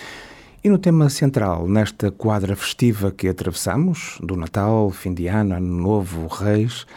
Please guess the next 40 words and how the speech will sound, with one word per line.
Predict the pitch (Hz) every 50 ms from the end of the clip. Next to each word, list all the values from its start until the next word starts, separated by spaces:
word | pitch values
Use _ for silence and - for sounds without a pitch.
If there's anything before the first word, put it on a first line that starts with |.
| - - - - - - - - - -
é | 160
quase | - - 151 139 131 117 139
inevitável | 127 120 110 117 - 117 110 107 110 104
que | 104 -
falemos | - 107 101 107 107 107 101 92 95
do | 92 104 104
evento | 101 95 90 104 104 101 95 - 107 - - -
Braga | 104 104 117 113 113 113 98 - 110 113 - - -
é | 117
Natal, | 113 110 104 - 110 98 90 85 82 80 -
promovido | - 95 92 98 95 87 104 95 -
pelo | - 98 90
município, | 87 92 95 92 92 87 - - 123 123 123 - 139 139 - - - - - - - -
que | - 127 156 143 - - -
anima | - 117 120 117 117 113 110 110 107 107 -
a | - 107
cidade | - - 120 107 113 107 101 92
durante | 87 107 98 104 101 98 - -
quarenta | _ - 117 117 113 135 135 131 120
e | 104
três | - 104 92 98 92 92 90
dias, | 101 107 110 117 120 120 120 120 - -
desde | - 101 107 104 101 98 87 90 98
o | - 95 98
início | 104 101 98 92 - 95 90
deste | 90 90 - - -
mês | 107 107 113 117 117 - - -
até | - - - 101 101 104 101 -
ao | 101 98 92
dia | 101 98 98 95
doze | 87 95 117 113 110 107 104 104 92
de | 92
janeiro | 101 92 101 98 95 95 95 95 90 90
de | 92 92 92 92
dois | 85 95 98 98
mil | 107 107 104 92
e | 95
vinte | 87 95 92 92
e | -
cinco. | 92 76 71 - -